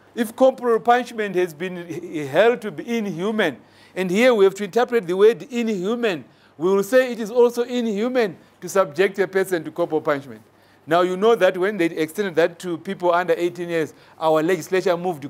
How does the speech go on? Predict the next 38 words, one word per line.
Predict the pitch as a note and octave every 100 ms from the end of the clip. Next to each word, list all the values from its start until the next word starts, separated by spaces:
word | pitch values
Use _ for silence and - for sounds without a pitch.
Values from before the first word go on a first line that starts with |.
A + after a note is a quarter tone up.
| - -
s-, | - - - - -
quickly | B3+ - D3 - _ _ _ _ _
and | E3 E3
amended | E3+ E3+ G3+ F3
the | D3+
constitution | D#3 F3 D3+ C#3+ D3+ C#3 G#2 _ _ _ _
to | E3+ E3
allow | E3 F3+ F#3+ F#3
corporal | G3+ G3+ G3 G3 B3 - _ _ _ -
punishment. | D#3 C#3 C3 A#2 A2+ _ _ _ _ - - -
They | D3+ G#3
also | B3 B3 A#3
said | A#3 A#3 A3 F3+
that, | F#3+ G#3 G#3+
uh, | G3+ F#3+ - -
it | G#3+ G3+
would | F#3+
be | G3 A#3+
inhuman | A#3 F#3+ G#3 A#3 A3+ G#3 A3 _ _ _
to | G3 F3+ F3
keep | A#3 A#3+
a | G#3+
person | G#3+ A3 A3+ G3+
on | F#3+ F3+
death | C#3 G3+ G#3
row. | A#3+ A3 C#3+ - _ _ _ _ -
And | F#3+ G3 E3
the |
president | D#3+ A#3+ G3+ G3+ G3
said, | A#3 -
"Ah, | A3 A3 G#3
I | G3
don't | F3+ A#3
understand | A#3 A3 A3+ A3
the | G3+
logic. | A3+ F#3+ D3+ - -
If | F#3+
we | G3 G#3